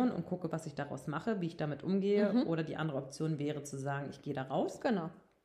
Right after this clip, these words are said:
Speaker 2: Und wichtig war uns auch zu sagen,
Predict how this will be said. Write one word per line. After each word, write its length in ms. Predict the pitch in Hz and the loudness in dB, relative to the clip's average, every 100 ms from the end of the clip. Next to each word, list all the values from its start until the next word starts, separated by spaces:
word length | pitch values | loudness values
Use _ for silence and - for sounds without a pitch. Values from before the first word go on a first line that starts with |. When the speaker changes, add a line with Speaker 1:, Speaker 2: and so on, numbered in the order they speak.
| _ _ - - - - _ | _ _ -20 -20 -20 -20 _
Speaker 2:
Und 400 | 165 180 196 190 - | 4 6 6 4 -4
wichtig 440 | 156 185 185 175 | -2 -2 -2 -2
war 100 | 160 | 2
uns 140 | 165 165 | 0 2
auch 160 | 160 | 0
zu 120 | 160 151 | 0 -4
sagen, 420 | 147 151 156 | -2 0 -2